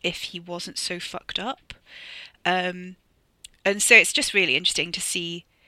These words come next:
how a little boy like that could get to where he is in The Crows. And also all that stuff that is all tangled up with a lot of the family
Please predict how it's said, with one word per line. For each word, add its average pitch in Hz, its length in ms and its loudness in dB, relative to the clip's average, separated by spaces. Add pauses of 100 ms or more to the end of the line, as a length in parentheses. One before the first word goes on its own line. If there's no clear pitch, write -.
(200)
how 185 280 -4
a 180 40 -2
little 175 200 -4
boy 180 260 -2
like 151 180 0
that - 320 0
could - 280 -2 (1000)
get 170 200 4 (220)
to 170 500 0
where 101 560 0 (100)
he - 300 -6
is 160 200 -2
in 143 120 -10
The 131 60 -14
Crows. - 760 -8 (100)
And 202 120 8
also 208 380 -2
all 247 100 0
that - 180 2
stuff - 460 0
that 160 200 2
is 175 220 -2
all 185 240 -10
tangled 196 680 0
up - 320 -2
with 170 580 -4 (220)
a 190 80 4
lot 175 240 0
of - 120 -10
the 185 100 -6
family 180 800 -6